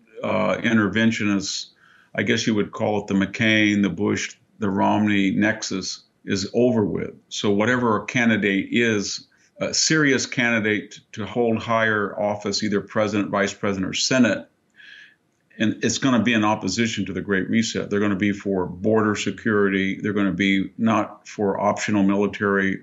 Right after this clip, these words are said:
operations in the Middle East. They're gonna be for energy self-sufficiency. They're gonna be for a unique American culture that privileges the middle classes. That's a new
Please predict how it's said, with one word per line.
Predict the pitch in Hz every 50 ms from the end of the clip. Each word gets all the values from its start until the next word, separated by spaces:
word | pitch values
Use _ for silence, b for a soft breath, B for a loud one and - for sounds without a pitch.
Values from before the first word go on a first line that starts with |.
| - 71
operations | - 95 92 92 98 95 98 98 98 95 - - 98 98 95
in | 95 98
the | 92
Middle | 95 98 92 92 95
East. | 95 95 92 92 92 - B B B B B B B
They're | - 107
gonna | 107 104 101
be | 95 98 101 101 98
for | - - 101 98 95
energy | 92 107 113 113 107 98 107 104
self-sufficiency. | 98 - - 101 98 98 - - 92 90 - 107 104 - - 101 92 - - 101 98 95 95 95 95 B B B B B B -
They're | 107 104
gonna | 107 101
be | 95 95 101 98
for | 101 - 101 98
a | 95
unique | 98 98 98 101 107 110 110 110 107
American | 101 101 104 104 101 101 98 101 95 95 95
culture | - - 104 104 101 - - 101 98
that | 92 92 95 -
privileges | - - 120 101 101 107 98 92 104 98 87
the | - 90
middle | 92 98 98 98 95
classes. | - - 98 98 98 101 - - - - - - B B B B B B _
That's | 147 160 156 -
a | - 117
new | 110 110 120 131 139 131 117 107 101 101 -